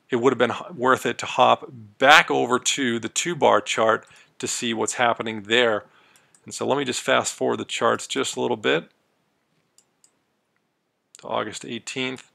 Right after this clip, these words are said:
which would have been right about here. And the R S I of five on this particular chart dropped down and hit the thirty.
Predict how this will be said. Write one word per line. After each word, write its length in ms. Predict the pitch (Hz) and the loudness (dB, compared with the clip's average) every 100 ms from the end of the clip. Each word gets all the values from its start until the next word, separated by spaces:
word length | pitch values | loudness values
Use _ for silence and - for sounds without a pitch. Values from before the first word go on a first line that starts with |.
| _ _ _ _ _ _ _ _ _ - | _ _ _ _ _ _ _ _ _ -16
which 180 | - - | -10 -6
would 80 | |
have 60 | 110 | -4
been 300 | 107 104 110 - | -4 -4 -8 -6
right 240 | 113 113 | -4 -2
about 300 | 110 110 - | -2 -2 -4
here. 580 | - 175 175 117 123 - _ _ _ _ _ _ _ _ _ _ _ _ _ _ _ _ - _ _ _ | -12 -4 4 4 4 -2 _ _ _ _ _ _ _ _ _ _ _ _ _ _ _ _ -20 _ _ _
And 120 | 123 123 | -8 -4
the 80 | |
R 240 | 120 131 127 | 4 4 4
S 160 | - | 2
I 320 | 131 120 117 - | 4 6 4 2
of 200 | 113 - | -4 -2
five 360 | 131 123 113 | 2 4 4
on 100 | 107 | 0
this 140 | 131 - | -4 -8
particular 440 | - 120 117 107 | -6 -6 -2 -2
chart 360 | - 120 110 107 | -2 0 -2 2
dropped 300 | 113 104 - | 0 0 -2
down 220 | 107 104 | -4 -4
and 140 | 104 | -10
hit 140 | 101 - | -12 -14
the 60 | |
thirty. 440 | - 113 110 107 | -4 -2 -2 -6